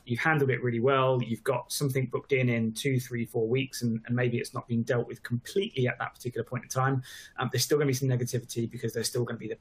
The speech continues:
the, the problem going on in the background. So, um, to actually, you know, get, get to the root cause of it. So, um, very, <laughs> uh, very wishy-washy answer, if I'm honest, but, um, again, it just depends on the context that you want to get.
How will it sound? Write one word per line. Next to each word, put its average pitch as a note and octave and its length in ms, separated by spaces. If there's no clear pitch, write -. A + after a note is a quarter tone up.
the, B2 200
the - 80
problem B2 360
going A2 240
on G#2+ 100
in G#2+ 60
the G#2+ 80
background. - 520
So, B2 240
um, A2+ 180
to C3 180
actually, A#2+ 560
you - 260
know, G#2 140
get, - 220
get - 140
to - 100
the A2+ 80
root A2+ 160
cause A2 220
of - 60
it. - 100
So, A#2+ 180
um, A2+ 360
very, C3 200
<laughs> - 100
uh, B2 200
very C3+ 140
wishy-washy C3+ 480
answer, D3 300
if C3+ 100
I'm C#3+ 100
honest, D#3 260
but, C3 260
um, B2 340
again, B2 240
it A#2+ 160
just B2+ 160
depends C3+ 300
on C3+ 60
the B2 100
context - 560
that - 120
you A#2+ 100
want B2 220
to - 80
get. - 300